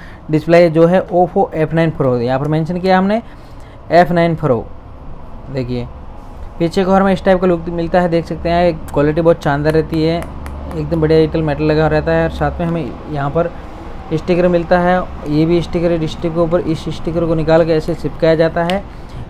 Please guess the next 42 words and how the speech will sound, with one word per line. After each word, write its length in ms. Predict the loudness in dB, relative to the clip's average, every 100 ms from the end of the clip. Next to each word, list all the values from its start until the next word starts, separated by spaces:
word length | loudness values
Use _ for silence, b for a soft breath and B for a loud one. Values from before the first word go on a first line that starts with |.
| -6
इससे 180 | -2 2
फ़ायदा 340 | 4 6 4
क्या 120 | 4
होता 200 | 2 4
है 100 | 2
कि 140 | 2 -2
आपका 640 | -2 -4 2 6 6 4 0 -10 -2
फ़ोन 320 | 4 4 4 -2 -2
कभी 220 | -2 0
भी 260 | 0 -2 -4
शॉर्ट 340 | 0 4 4
वगैरह 280 | 4 4 2
नहीं 160 | 2 0
होगा, 340 | 2 4 4
automatic 500 | 2 2 2 2 -2 -2
touch 200 | -2 -2
काम 260 | -2 0
नहीं 120 | 0 -4
करेगा। 480 | -6 -6 -4 -6 -6 B B B -8
देखिए, 340 | -6 -2 -2 -4 B B -2
यहाँ 120 | 2
पर 80 | 4
हमें 180 | 4 2
एकदम 320 | 2 -2 -4 -6 -18 -8
आईसी 300 | -2 -2 -2
के 100 | -6
ऊपर 140 | -4
भी 120 | -4 -2
cover 300 | 0 0 0
दिया 160 | 0
रहता 260 | 0 -2 -4
है, 200 | -4 -4
काफ़ी 400 | -4 -4 -4 -8
अच्छी 240 | -8 -2
क्वालिटी 300 | 2 2 2
के 60 | -2
display 260 | -4 0
आते 200 | 0 0
हैं 60 | -4
super 320 | -4 -4 -4
सीआरपी 440 | -4 -4 -4 -4 -6
के। 200 | -6